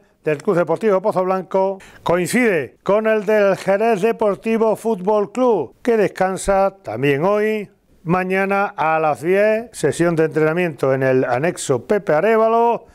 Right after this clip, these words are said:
El jueves en el Municipal de Chapín. El viernes en el anexo Pepe Arévalo. Al igual que el sábado, todos los entrenamientos a las diez de la mañana. Estamos hablando de un equipo profesional.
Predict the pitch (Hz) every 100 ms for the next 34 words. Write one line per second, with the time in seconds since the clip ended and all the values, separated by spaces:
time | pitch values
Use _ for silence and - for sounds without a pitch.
0 | - 160 160 156 - 202 196 160 131 -
1 | 156 160 156 147 151 131 139 - 196 170
2 | 147 214 - 156 139 - 262 254 254 262
3 | - - 147 147 185 185 170 139 147 160
4 | 156 151 147 131 175 - - 127 - 202
5 | 208 175 170 170 175 175 - _ 185 202
6 | 190 175 196 180 - 185 175 170 160 -
7 | 240 202 151 107 - - 233 220 190 170
8 | 180 180 156 151 175 175 202 196 - -
9 | 131 175 208 202 160 110 107 147 180 220
10 | - 139 131 107 175 226 202 170 156 139
11 | 131 120 147 214 170 117 - 135 139 139
12 | 151 151 160 175 - - 120 160 196 156
13 | - 220 - 147 101 - 185 - 147 131
14 | - 127 - 143 160 196 160 120